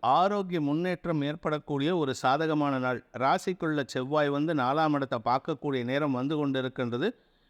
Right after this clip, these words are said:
வீடு மாற்றம், பூமி மாற்றம், பூமி வாங்குதல் போன்ற விஷயங்களுக்கு உண்டான முயற்சிகள் திடீர் சூடுபிடித்து அதை ரொம்ப ஃபாஸ்டா செ-,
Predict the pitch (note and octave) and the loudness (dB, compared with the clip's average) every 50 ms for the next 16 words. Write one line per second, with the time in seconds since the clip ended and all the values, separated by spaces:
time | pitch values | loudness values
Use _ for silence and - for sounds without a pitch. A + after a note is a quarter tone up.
0 | _ - A2+ C3 F3+ A#3 B3+ B3 A#3+ A3 F#3+ E3+ D#3+ D#3+ - - F3+ F#3+ G3+ F#3 | _ -6 -2 0 2 4 4 4 4 2 4 2 2 0 0 -2 -2 -2 0 -2
1 | D3 C#3 E3+ G3+ G3+ F#3+ F3+ E3+ D#3+ D#3 D#3 - - E3+ F#3+ F3 C#3+ C#3 D#3+ F#3 | 0 0 0 0 2 0 0 2 2 0 0 -2 -4 -4 -4 -2 -2 -2 -2 0
2 | F3+ E3 D3 C3+ C#3 D3+ D#3+ E3 D#3+ E3 E3+ E3+ - D#3+ D3+ D3+ C#3+ C#3 A#2+ B2 | 0 2 2 2 2 0 0 0 2 0 0 0 -2 -2 0 0 0 0 -2 -4
3 | A#2+ - E3 D#3+ D#3+ D#3 D#3 D3 D3 C#3 - D3 C#3 C3+ C3+ C#3 C3 B2 A#2+ A2+ | -4 -2 -2 -2 0 0 0 0 -2 -2 -4 -4 -4 -2 0 0 0 0 0 0
4 | B2 C3+ D3 D3 C#3+ - C#3+ D#3+ G#3+ A3+ - - A#2+ A#2+ C3+ D#3 E3+ E3 F#3+ G#3+ | 0 -2 -2 -2 -4 -4 -2 -2 -2 -2 -4 -8 -6 -4 -2 -2 0 2 2 2
5 | A#3 A#3 F#3+ - - - - E3+ F3 E3+ D#3+ D#3 D3+ D3+ C#3 - - G#3 B3 - | 2 2 0 -4 -4 -2 0 0 2 2 2 2 2 0 0 0 0 0 0 -2
6 | _ _ _ _ _ _ _ - - A#2 B2+ C3 A#2 - _ _ _ _ _ _ | _ _ _ _ _ _ _ -4 -2 0 0 0 -2 -2 _ _ _ _ _ _
7 | _ _ _ _ _ _ _ _ - A2 B2 D#3 G3+ A#3 B3 A#3+ - - F3+ A3+ | _ _ _ _ _ _ _ _ -6 -2 0 2 4 4 4 2 4 2 2 2
8 | A3+ - G3+ F#3+ - - D#3+ D#3 | 2 0 -2 -2 -2 -2 -2 -2